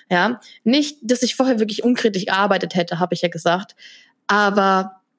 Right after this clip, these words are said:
ich habe manche Dinge wirklich, wie dieses, die Definition von finanzieller Freiheit und was man dafür tun muss, als Fixpunkte genommen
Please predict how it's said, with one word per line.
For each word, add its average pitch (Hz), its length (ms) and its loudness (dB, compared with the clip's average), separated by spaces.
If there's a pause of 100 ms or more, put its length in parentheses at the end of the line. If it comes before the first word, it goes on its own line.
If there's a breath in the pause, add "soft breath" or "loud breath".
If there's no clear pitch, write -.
(300)
ich 233 140 2
habe 247 160 0
manche 233 300 0
Dinge 214 340 0
wirklich, 254 400 0
wie 202 240 -2
dieses, 185 420 -6 (160)
die 185 200 -6
Definition 190 560 0
von 190 160 -2
finanzieller 175 480 -2
Freiheit 208 380 0
und 185 100 -2
was 185 120 -4
man 185 120 -2
dafür 175 240 -6
tun 185 200 -4
muss, 226 220 0
als - 200 -4
Fixpunkte 175 600 -6
genommen - 340 -10